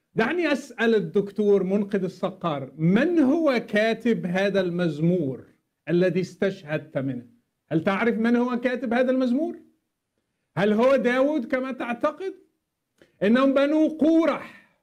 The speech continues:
بنو قورح، بنو قارون.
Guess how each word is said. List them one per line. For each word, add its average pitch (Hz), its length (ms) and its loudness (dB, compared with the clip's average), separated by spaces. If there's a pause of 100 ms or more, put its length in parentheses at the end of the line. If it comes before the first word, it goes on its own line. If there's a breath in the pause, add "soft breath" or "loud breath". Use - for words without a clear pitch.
(120)
بنو 269 680 2
قورح، 247 600 0 (680)
بنو 269 340 2
قارون. 254 1300 0